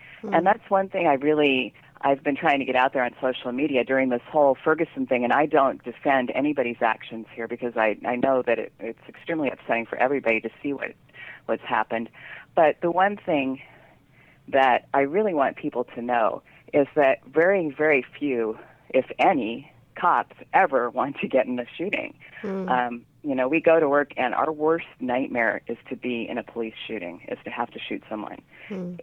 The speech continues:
Speaker 2: It's not something a cop, I, I, frankly, I never met a cop who said, "I really want to shoot someone. I hope someday I get in a shooting." <laughs> It's
Speaker 1: Mm-hmm.
Speaker 2: just, I've never heard of it. It
Speaker 1: Right.
Speaker 2: just doesn't happen. And so I think there's sort of this strange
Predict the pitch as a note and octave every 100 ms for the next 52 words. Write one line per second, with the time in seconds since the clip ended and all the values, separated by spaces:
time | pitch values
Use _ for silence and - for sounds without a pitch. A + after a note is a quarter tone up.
0 | _ B2 - - C#3+ C#3+ - - C3 -
1 | G#2+ - A#2+ G#2+ _ - - - C#3 -
2 | - - - F#3+ F#3+ F3 - C#3+ D3+ C3
3 | B2 A#2 - A2+ A#2 B2 - G#2 G#2 -
4 | C3+ C3+ B2+ B2+ A2+ G#2 - G2+ - C#2+
5 | D#2 A2+ - B2+ - B2 A2 G#2+ G2+ -
6 | G#2 - G#2+ - - - - D#3 G#3 F3+
7 | F3 F3 D#3 C#3+ D3 B2+ C#3 F3+ C4 A3
8 | F#2 D2+ - G3+ G3 G#2 - - - -
9 | D3+ D#3 D#3 D3+ C#3+ - - - D#3 F#3
10 | E3+ G3+ G#3+ E3 - F3+ E3 - B2 -
11 | - - - - _ - - E3 D3+ D3+